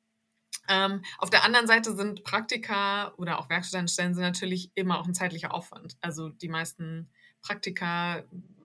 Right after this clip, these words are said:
sind dann doch eher so für sechs Monate. Ähm, das heißt, dann ist die Frage, wie kann ich vielleicht auch mit weniger Aufwand mir irgendwie praktische Einblicke verschaffen, ne?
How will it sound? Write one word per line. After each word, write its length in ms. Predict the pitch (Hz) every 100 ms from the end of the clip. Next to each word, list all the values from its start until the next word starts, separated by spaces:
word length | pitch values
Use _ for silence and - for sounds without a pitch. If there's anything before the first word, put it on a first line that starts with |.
| _ -
sind 260 | 175 196
dann 140 | 170 170
doch 140 | 185
eher 220 | 170 175
so 100 | 165
für 160 | - 165
sechs 260 | 165 -
Monate. 480 | 185 220 247 247 - 247 254 262 - - - - -
Ähm, 800 | 185 185 180 180 180 180 185 180 _ _ _ _ _ - - -
das 200 | 185 180
heißt, 460 | 180 180 180 - -
dann 240 | 170 175
ist 160 | 170 -
die 80 | 185
Frage, 360 | 170 170 165
wie 120 | 170
kann 180 | - 175
ich 140 | 180 180
vielleicht 320 | 165 170 -
auch 160 | 170
mit 160 | 175 170 -
weniger 540 | 160 214 220 160 -
Aufwand 680 | 170 190 - - 160 185 - -
mir 200 | 175 160
irgendwie 220 | 160 156
praktische 680 | - 170 180 - - 156 156 -
Einblicke 520 | 170 214 160 135 143
verschaffen, 580 | - - - - 156 170
ne? 280 | 175 220